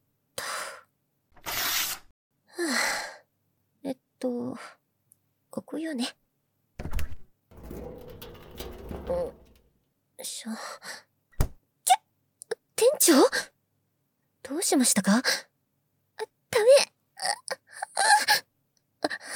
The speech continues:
お尻そんなに触ったら。ダメですよ。他のバイトの子に見られちゃいますよ。バッ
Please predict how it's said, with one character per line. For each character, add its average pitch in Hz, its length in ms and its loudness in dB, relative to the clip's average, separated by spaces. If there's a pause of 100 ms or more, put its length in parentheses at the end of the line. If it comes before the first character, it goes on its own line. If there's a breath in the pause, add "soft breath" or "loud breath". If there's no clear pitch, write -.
(1160 loud breath)
お 370 120 -6 (140)
尻 427 380 6
そ 494 200 2
ん 523 80 -2
な 523 120 2
に 539 100 4
触 - 240 4
っ 523 100 2
た 554 100 8
ら。 539 60 10 (1700 loud breath)
ダ - 200 -18
メ 330 60 -10
で 302 100 -4
す - 160 -2
よ。 254 120 -2 (640 loud breath)
他 311 320 -10
の 359 160 -6
バ 359 140 -4
イ 359 100 -2
ト 370 120 -4
の 370 140 -6
子 381 100 -2
に 392 180 -2 (500)
見 440 80 0
ら - 80 -2
れ 466 120 6
ち - 120 0
ゃ - 40 2
い - 60 0
ま - 100 -2
す - 160 -2
よ。 403 80 4 (1080 loud breath)
バ - 80 -4
ッ - 120 -10